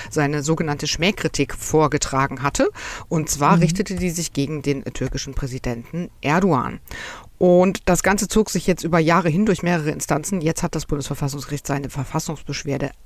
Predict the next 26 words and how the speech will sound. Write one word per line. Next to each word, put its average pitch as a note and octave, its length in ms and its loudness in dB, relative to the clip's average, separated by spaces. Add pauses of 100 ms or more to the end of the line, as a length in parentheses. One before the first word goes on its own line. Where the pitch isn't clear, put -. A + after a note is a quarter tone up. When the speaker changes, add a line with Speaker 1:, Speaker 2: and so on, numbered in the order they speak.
(100)
Speaker 1:
abgewiesen. D3+ 760 0 (180)
Vielleicht C#3+ 380 -2
fangen D3+ 260 -2
wir D#3 120 -2
erst D#3 240 -4
noch D3 160 -6
mal C#3 200 0 (240)
an F3+ 300 4 (340)
und D#3 160 -4
gehen E3 140 0
noch D#3 120 -2
mal D3 140 -2
zurück D3+ 340 -2
ins - 120 -10
Jahr C#3 160 0
zweitausendsechzehn. C#3 960 -4
Was C3 260 -2
war C#3 140 -2
da C3+ 100 -2
noch C3+ 200 -8
mal C#3 80 -6
passiert? C#3+ 440 -2
Worum C3 220 -4
ging's C#3+ 320 -6
denn - 160 -6
eigentlich? - 560 -10